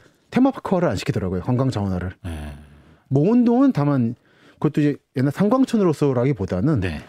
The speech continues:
Speaker 1: 산속 깊은 곳에 있는 조용한 태-, 예술촌 같은 느낌으로.
Speaker 2: 음.
Speaker 1: 강원도판 헤일리 마을이라 할까?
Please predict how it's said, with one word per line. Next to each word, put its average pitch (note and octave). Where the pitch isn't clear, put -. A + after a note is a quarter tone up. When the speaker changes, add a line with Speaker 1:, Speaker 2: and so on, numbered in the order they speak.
Speaker 1:
산속 B3
깊은 -
곳에 E3
있는 E3
조용한 E3+
태-, -
예술촌 C3
같은 G2
느낌으로. E2+
Speaker 2:
음. D#2
Speaker 1:
강원도판 D#3+
헤일리 F#3
마을이라 G2+
할까? A2